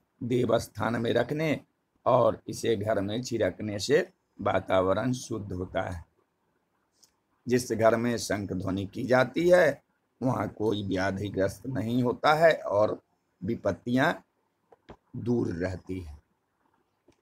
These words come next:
शंख केवल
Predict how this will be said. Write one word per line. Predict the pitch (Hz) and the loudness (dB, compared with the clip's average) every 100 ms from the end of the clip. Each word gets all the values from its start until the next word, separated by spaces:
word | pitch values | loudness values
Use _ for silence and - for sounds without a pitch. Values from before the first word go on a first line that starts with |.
| _ _ _ _ _ _ _ _ _ _ _ | _ _ _ _ _ _ _ _ _ _ _
शंख | - 143 143 156 139 120 - _ _ _ _ _ _ _ _ _ _ - | -6 -2 0 2 4 4 0 _ _ _ _ _ _ _ _ _ _ -2
केवल | 127 123 131 120 | 4 6 8 6